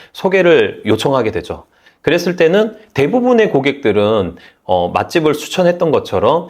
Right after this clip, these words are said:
저를 지인분들에게 세 분 정도 소개시켜준 거 그렇게 크게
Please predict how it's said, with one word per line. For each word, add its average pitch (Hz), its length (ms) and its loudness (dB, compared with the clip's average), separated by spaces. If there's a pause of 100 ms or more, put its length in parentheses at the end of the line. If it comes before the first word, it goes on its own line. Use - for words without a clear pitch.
(140)
저를 110 680 0
지인분들에게 107 800 -2
세 170 160 -2
분 170 160 -4
정도 107 440 0
소개시켜준 160 640 -4
거 117 100 2
그렇게 101 240 -8
크게 - 680 -2